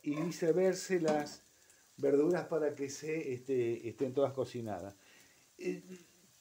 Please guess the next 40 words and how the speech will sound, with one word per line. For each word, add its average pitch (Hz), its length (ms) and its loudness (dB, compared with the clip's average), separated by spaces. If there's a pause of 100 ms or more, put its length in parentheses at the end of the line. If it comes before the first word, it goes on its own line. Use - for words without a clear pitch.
es 208 160 6
difícil 208 520 -2
establecer 147 580 2
cuánto 160 340 4
tiempo, 151 360 4
es 190 120 0
muy 214 160 -2
poco, 143 420 0
porque 131 260 -4
esto 180 300 0
es 165 300 -8
un, 139 320 -10
un 131 280 -8
golpe, 165 440 4
¿viste? 143 500 0 (920)
Qué 139 140 -2
sé 135 160 -2
yo, 123 180 0
será 143 320 0
cada 151 200 4
vez 160 120 4
que 156 160 -2
pongo 151 320 2
alguna 143 340 0
verdura, 139 460 2
por 135 140 -2
ejemplo, 156 280 2
en 143 160 2
la 135 80 -4
zanahoria 156 540 2
hay 180 40 2
que 170 120 0
demorar 151 280 0
un 156 80 -2
poquito 147 280 -4
más 156 160 0
porque 156 220 -2
es 139 60 4
duro, 117 420 2
¿no? 135 100 -12